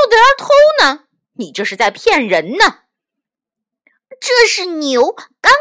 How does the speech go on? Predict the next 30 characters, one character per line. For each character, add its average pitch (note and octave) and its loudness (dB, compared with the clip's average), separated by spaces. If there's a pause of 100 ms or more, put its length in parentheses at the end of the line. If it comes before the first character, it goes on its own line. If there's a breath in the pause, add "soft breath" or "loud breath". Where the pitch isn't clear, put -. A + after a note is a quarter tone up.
(200)
才 A3+ -8
告 C#4+ 2
诉 C4+ -12
我 G3 -6
的。 C#3+ -10 (920)
你 C#4 -6
如 E3 -10
果 A#3 -4
不 A3+ -10
相 C4 -6
信 C4+ -12
的 G3+ -10
话， B3+ -4 (180 loud breath)
就 E5 -8
把 D#5+ -8 (120)
你 C4 -8
的 - -4
犄 - -18 (100)
角 A4+ 0
放 - -20 (200)
在 C#4 -8
这 G#3 -6
里， A3+ -10
你 - -20 (140)
躲 F3+ -2
在 B3 -10
一 D4 -12
边 G#4 -6
看 A#4 -4
看， A3+ -12